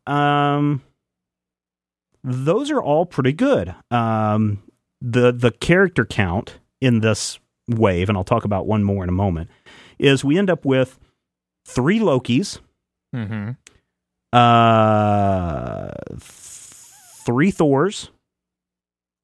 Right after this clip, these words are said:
Speaker 1: two Iron Men, one Hawkeye. No, I'm sorry, two Hawkeyes, uh, one Captain America, one
Speaker 2: Black Widow.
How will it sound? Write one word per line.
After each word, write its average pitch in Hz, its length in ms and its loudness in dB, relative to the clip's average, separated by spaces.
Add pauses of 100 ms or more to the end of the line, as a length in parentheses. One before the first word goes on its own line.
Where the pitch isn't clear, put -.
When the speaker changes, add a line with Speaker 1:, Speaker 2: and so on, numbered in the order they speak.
(140)
Speaker 1:
two 226 220 0
Iron 131 340 0
Men, 110 380 -2 (1500)
one 127 280 0
Hawkeye. 151 680 2 (420)
No, 127 180 0
I'm 131 100 0
sorry, 98 200 -4
two - 200 -2
Hawkeyes, 143 760 0 (580)
uh, 101 720 -2 (180)
one 127 440 0
Captain 165 380 0
America, 123 640 0 (520)
one 143 800 2 (460)
Speaker 2:
Black 110 220 -8
Widow. 127 340 -6